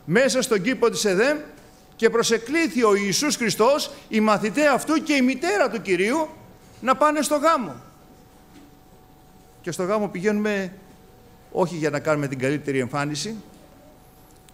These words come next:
την πιο κοσμική, την πιο, έτσι,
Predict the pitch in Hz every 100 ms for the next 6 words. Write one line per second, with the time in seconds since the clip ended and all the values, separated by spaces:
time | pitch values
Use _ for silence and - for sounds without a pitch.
0 | - - - - - 151 127 160 - 131
1 | 143 120 156 180 151 139 117 143 139 135
2 | 135 139 139 127 123 113